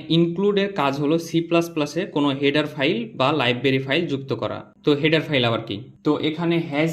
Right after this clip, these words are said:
ইনক্লুড আইএসও স্ট্রিম এই লাইনটাতে যে আইএসও স্ট্রিম কিওয়ার্ডটা দেখতে পাচ্ছেন, এটাকে বলা হয় হেডার ফাইল।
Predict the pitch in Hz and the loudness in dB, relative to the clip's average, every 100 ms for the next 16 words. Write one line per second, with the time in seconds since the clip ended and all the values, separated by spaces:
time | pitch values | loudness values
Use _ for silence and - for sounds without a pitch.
0 | - 165 165 175 151 131 147 139 147 143 | -2 -2 0 0 0 0 0 0 0 -2
1 | - 143 151 - - 143 135 147 170 170 | -4 -2 -2 -2 -2 0 2 2 0 0
2 | 165 143 160 131 143 135 127 156 165 185 | -2 -2 -2 0 0 0 0 0 -2 -2
3 | 185 180 185 180 - 156 156 151 160 139 | -2 -4 -6 -4 0 4 4 2 -2 0
4 | 143 - 151 131 - - 151 - - - | -2 0 -2 0 -2 -6 -4 -6 -10 -20
5 | _ _ _ - 147 175 175 165 196 143 | _ _ _ 0 0 2 0 0 0 0
6 | 139 139 139 170 185 143 131 120 117 107 | 2 0 0 -4 -2 0 0 -2 -6 -6